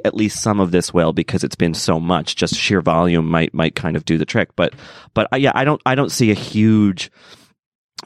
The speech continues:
you know, shift in the way that Hollywood interacts with this stuff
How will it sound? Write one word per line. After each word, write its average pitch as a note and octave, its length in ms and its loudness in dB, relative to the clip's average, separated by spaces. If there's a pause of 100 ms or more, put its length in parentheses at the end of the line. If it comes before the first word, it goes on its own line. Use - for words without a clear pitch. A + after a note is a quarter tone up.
you C#3+ 60 4
know, G#2 140 2
shift - 540 0
in G#2 160 0
the F#2+ 80 2
way G2 160 4
that - 120 -2
Hollywood F2+ 320 0
interacts E2+ 380 -2
with E2+ 80 -10
this E2+ 120 -2
stuff - 280 0